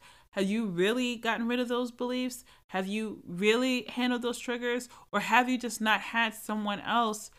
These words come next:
to mirror off of you?" In relationships, the only way to become better at relationships, the only way to heal your patterns, the, your wounds, the only way to become a better communicator, better connector, you have to be in relationship. You need someone else.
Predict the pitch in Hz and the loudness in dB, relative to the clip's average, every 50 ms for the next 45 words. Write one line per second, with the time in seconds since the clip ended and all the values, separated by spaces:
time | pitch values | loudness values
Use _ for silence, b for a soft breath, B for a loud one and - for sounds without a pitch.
0 | b b b b b - - 240 220 208 208 208 214 214 - - 196 214 233 240 | b b b b b -6 -2 0 2 2 2 2 2 2 2 4 4 4 4 2
1 | - 220 185 170 175 170 165 - - 202 214 226 233 220 233 226 226 220 214 214 | 0 -6 -6 -6 -6 -8 -8 -8 -4 -2 0 0 2 2 2 2 0 0 0 0
2 | 233 247 233 - - 220 208 208 - - 165 165 175 170 - - 175 - - 196 | 0 0 -2 -2 -4 -4 -4 -4 -4 -6 -4 -4 -4 -6 -6 -6 -6 -4 -2 0
3 | 226 247 254 247 226 214 214 220 214 214 - 202 208 202 - 208 196 185 175 180 | 2 2 2 2 2 2 0 0 -2 -2 -4 -8 -8 -6 -4 -4 -2 -2 0 0
4 | 180 196 208 202 190 - 180 180 175 185 214 208 - 196 - - 170 170 - - | 2 2 2 -2 -2 -4 -6 -4 -4 -4 -6 -6 -8 -12 -10 -10 -10 -10 -10 -10
5 | - 180 202 214 214 214 202 202 208 - 202 180 - - - 214 220 233 233 214 | -8 -6 -6 -4 -4 -4 -4 -6 -6 -8 -10 -10 -10 -10 -6 -4 -2 -2 0 -2
6 | 214 214 B B B B B B - 190 190 190 180 175 - - - 175 180 190 | -4 -6 B B B B B B 0 4 4 6 4 4 2 0 2 2 2 2
7 | 196 208 202 190 - - 180 170 156 170 185 170 165 165 175 185 190 196 196 185 | 2 -2 -4 -4 -4 -4 -4 -4 -4 -2 -4 -4 -4 -4 -6 -4 -2 -2 -2 -4
8 | 190 - 180 208 226 233 226 214 208 208 202 190 190 196 190 196 B B B B | -4 -4 -4 -2 -2 -2 -2 -2 -2 -2 -2 0 0 -2 -2 -4 B B B B
9 | B B - - 214 196 214 208 220 214 202 185 170 156 180 175 185 196 196 196 | B B -4 -2 0 0 0 -2 0 0 0 0 0 2 2 4 4 4 2 0
10 | - 196 190 180 185 196 202 - - 208 190 190 185 190 196 196 - 208 202 214 | -4 -6 -4 -4 -4 -6 -6 -6 -4 -4 -2 -2 -2 -2 -2 -2 -4 -4 -4 -4
11 | 214 - 214 196 180 196 196 - - - 226 233 226 - 254 220 190 214 220 214 | -4 -4 -6 -6 -4 -6 -8 -6 -2 0 0 0 0 -2 -4 -4 -2 -4 -4 -4
12 | - - 196 196 190 196 190 185 196 233 233 - 220 196 - - 165 - - 180 | -4 -4 -6 -4 -4 -4 -2 -2 -2 -4 -6 -8 -10 -10 -8 -8 -10 -8 -6 -4
13 | 185 190 185 185 202 240 269 269 269 - - 226 208 208 196 202 190 180 - 214 | -4 -2 -2 0 2 4 4 4 2 0 -4 -2 -2 0 0 0 -2 -2 0 0
14 | 269 240 - - - - - - | 0 0 0 -2 -10 -16 -18 -18